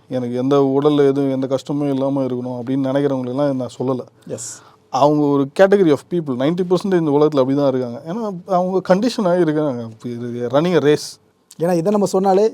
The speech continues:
Speaker 2: "யார போப்பா, ஒரு நாளைக்கு ரெண்டு மணி நேரம் என்னால சும்மால உட்கார முடியாதுன்னு" சொல்லுவாங்க.
Speaker 1: இதெல்லாம் தாண்டி ஒரு லைஃப் இருக்கு. உங்களெல்லாம் மோட்டிவேஷன் ஸ்பீச்லாம் கேட்டிருக்கீங்களா? பயங்கரமா உங்களை மோட்டிவேட் பண்ணுவாங்க. மோட்டிவேட் பண்ணி, பணத்தை எப்படியா சம்பாதிக்கணும், நூறு கோடி சம்பாதிக்கணும், ஐநூறு கோடி சம்பாதிக்கணும், அதெல்லாம் சொல்லி
Speaker 2: ஆனா, மோட்டிவேட் பண்றவங்களே சம்பாதிச்சிருக்காங்க.
Speaker 1: சம்பாதிச்சிட்டு இருப்பாங்க.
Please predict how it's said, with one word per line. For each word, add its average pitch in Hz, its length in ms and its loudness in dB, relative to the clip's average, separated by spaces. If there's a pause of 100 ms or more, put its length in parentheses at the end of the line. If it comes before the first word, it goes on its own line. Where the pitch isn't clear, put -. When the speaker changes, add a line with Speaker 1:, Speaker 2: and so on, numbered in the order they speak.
Speaker 2:
"யார 160 260 0 (100)
போப்பா, 196 140 2
ஒரு 170 240 4
நாளைக்கு 175 280 4
ரெண்டு 165 180 0
மணி 175 160 0
நேரம் 175 120 0
என்னால 170 160 -2
சும்மால 165 340 -2
உட்கார 160 200 -2
முடியாதுன்னு" 139 260 -4
சொல்லுவாங்க. 120 440 -10
Speaker 1:
இதெல்லாம் 208 280 6
தாண்டி 233 320 4
ஒரு 170 140 2
லைஃப் 175 260 0
இருக்கு. 131 300 -6
உங்களெல்லாம் 170 340 0
மோட்டிவேஷன் 190 360 4
ஸ்பீச்லாம் 143 500 -4
கேட்டிருக்கீங்களா? 127 460 -4
பயங்கரமா 165 420 -2
உங்களை 156 200 0
மோட்டிவேட் 147 380 -2
பண்ணுவாங்க. 113 260 -12 (640)
மோட்டிவேட் 147 320 0
பண்ணி, 131 240 -2
பணத்தை 143 400 -4
எப்படியா 139 220 -2
சம்பாதிக்கணும், 135 460 -4
நூறு 131 200 -4
கோடி 139 180 -2 (100)
சம்பாதிக்கணும், 131 360 -2
ஐநூறு 131 200 -4
கோடி 135 160 -4 (120)
சம்பாதிக்கணும், 135 260 -2
அதெல்லாம் 135 200 -4
சொல்லி 151 260 -4
Speaker 2:
ஆனா, 151 120 2
மோட்டிவேட் 175 360 4
பண்றவங்களே 196 280 6
சம்பாதிச்சிருக்காங்க. 156 480 -2
Speaker 1:
சம்பாதிச்சிட்டு 185 400 6
இருப்பாங்க. 127 240 -6